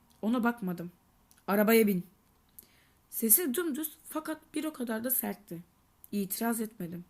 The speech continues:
Karşı çıktığım takdirde neler olacağını biliyor, bildiğimden sustum. Sustum ve benim için açılan kapıdan içeriye ürkütücü yeşil gözler eşliğinde girdim. Sırf ondan kurtulmak için oynadığım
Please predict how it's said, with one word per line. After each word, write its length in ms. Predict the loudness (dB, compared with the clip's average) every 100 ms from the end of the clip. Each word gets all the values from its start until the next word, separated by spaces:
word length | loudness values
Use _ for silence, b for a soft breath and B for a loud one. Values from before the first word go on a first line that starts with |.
| _ -20 B B B B
Karşı 300 | 0 2 2
çıktığım 380 | -2 -6 -4 -4
takdirde 500 | -4 -8 -6 -6 -2
neler 220 | -2 -2
olacağını 580 | -2 -4 -4 -4 -4 -4
biliyor, 360 | -2 -2 -2 -4 -8
bildiğimden 640 | -4 -2 -2 -2 -2 -2 -4
sustum. 440 | -4 -8 -6 -8 -8 _ _ _ _ _ -20 B B B B
Sustum 460 | 0 2 2 -2 -2 -8 0
ve 120 | 2
benim 180 | 2 0
için 240 | -4 -6
açılan 360 | -6 -4 -6 -6
kapıdan 340 | -10 -6 -4
içeriye 500 | -4 -2 0 0 -2 B B B -4
ürkütücü 500 | -4 -4 -8 -6 -4
yeşil 380 | -2 -2 -2
gözler 320 | 0 0 0 -4
eşliğinde 440 | -6 -6 -6 -6
girdim. 420 | -4 -4 -4 -10 -10 b b b b b b
Sırf 220 | -4 -4
ondan 320 | -4 -4 -4
kurtulmak 440 | -6 -8 -6 -6 -8
için 240 | -10 -10 -8
oynadığım 640 | -4 -4 -4 -4 -6